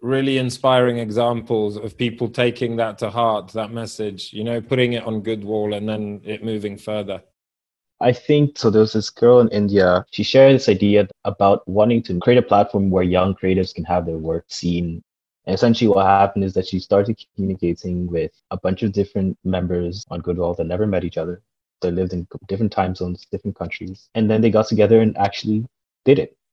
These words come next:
Speaker 2: They created, like, this online, uh, platform where people could, young people, and they start sharing creatives. And they were, um, I haven't followed the story all the way through, but I believe they were in the process of creating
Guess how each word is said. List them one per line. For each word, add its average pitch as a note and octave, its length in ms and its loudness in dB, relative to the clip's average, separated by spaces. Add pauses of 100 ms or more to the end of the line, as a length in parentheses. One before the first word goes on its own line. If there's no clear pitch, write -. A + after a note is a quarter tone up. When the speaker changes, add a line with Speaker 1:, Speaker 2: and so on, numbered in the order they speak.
(180)
Speaker 2:
They F#2+ 120 -2
created, G2 400 2
like, G#2+ 180 2
this G#2+ 180 -2
online, G2+ 560 -4
uh, G2 260 -4
platform F#2+ 640 -4 (120)
where F#2+ 160 -2
people F#2+ 240 -2
could, F2+ 240 -2 (100)
young F2+ 180 -4
people, F#2 440 -2
and F2+ 120 -4
they F2+ 60 -2
start F2 240 -2
sharing F2+ 600 0
creatives. F#2+ 580 0
And F2+ 120 0
they F#2 100 4
were, F2+ 420 0 (640)
um, E2 640 2
I F2 80 -2
haven't F#2 240 0
followed F#2 280 2
the F2 140 -6 (200)
story E2+ 600 -2 (240)
all F#2 140 0
the F#2 60 -2
way F#2 100 0
through, A#2+ 260 4
but G#2 100 6
I F2+ 80 2
believe F#2 200 0
they G2+ 100 2
were F#2 60 4
in F2+ 120 2
the F2 60 -2
process F2+ 540 -6
of F2+ 240 0
creating F2+ 560 -2